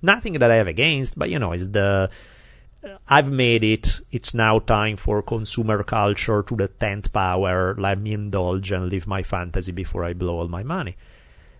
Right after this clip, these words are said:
Nor is, it's not necessarily that he's thinking about, "I wanna save the money."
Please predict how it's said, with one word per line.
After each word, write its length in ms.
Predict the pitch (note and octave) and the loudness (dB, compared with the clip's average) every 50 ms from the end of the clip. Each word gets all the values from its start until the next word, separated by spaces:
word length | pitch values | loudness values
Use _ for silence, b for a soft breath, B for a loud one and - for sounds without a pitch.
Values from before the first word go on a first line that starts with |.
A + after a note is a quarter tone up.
| b b - C#3+ D3+ | b b -6 0 2
Nor 180 | G#3 A#3+ C#4 D4+ | 2 2 4 2
is, 160 | C4+ F3+ F3 | 0 0 0
it's 100 | D#3+ D#3 F3 G3 | -2 0 0 0
not 100 | A3+ B3+ | 0 0
necessarily 520 | A3+ E3 - - D#3 C#3 - C#3+ A#2+ A2+ | 0 -2 0 0 0 0 0 0 0 2
that 140 | G#2+ G2 F#2+ | 2 0 0
he's 180 | G2+ - - - - - - | -2 -4 -4 -4 -4 0 0
thinking 380 | B2+ A#2+ B2 A#2+ - - A2+ | 0 0 0 -2 0 0 0
about, 340 | G#2 G2 G2 F#2 F#2+ F#2 F2+ | 2 2 2 2 2 2 2
"I 80 | E2+ G2 | 0 0
wanna 300 | G2 G2+ G2+ G2 F#2+ F2 | 0 0 0 0 0 0
save 400 | - - - A#2 A#2 B2 C3 C3+ | -2 0 2 2 2 2 2 0
the 80 | C#3 | 0
money." 380 | C#3 C#3+ C#3+ D3+ D3+ D3+ D#3+ | 0 0 0 0 0 0 -2